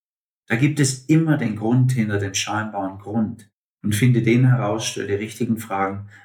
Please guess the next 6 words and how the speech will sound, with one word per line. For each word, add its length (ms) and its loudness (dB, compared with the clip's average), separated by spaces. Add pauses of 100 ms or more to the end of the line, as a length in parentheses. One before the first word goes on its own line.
sei 500 -2 (280)
hartnäckig, 880 0
nicht 240 -6
gutgläubig, 800 0 (320)
bleibe 320 0
dran 480 -2